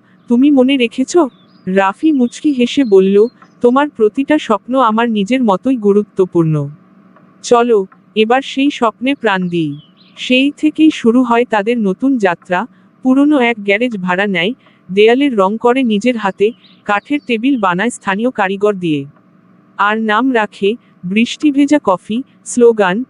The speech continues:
"এক কাপ কফি, আর হাজারো গল্প।" মেঘলা নিজের হাতে বানানো কেক আর কফির রেসিপি নিয়ে ব্যস্ত, রাফি দেখছে ডিজাইন,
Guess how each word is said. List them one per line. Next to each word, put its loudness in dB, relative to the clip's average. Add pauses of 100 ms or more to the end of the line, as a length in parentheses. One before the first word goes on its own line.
(220)
"এক -2
কাপ -2
কফি, -4 (300)
আর -2
হাজারো -2
গল্প।" 0 (360)
মেঘলা 2
নিজের -2
হাতে -4
বানানো -2
কেক -4
আর 0
কফির -4
রেসিপি -2
নিয়ে 2
ব্যস্ত, -2 (360)
রাফি -2
দেখছে -4
ডিজাইন, 0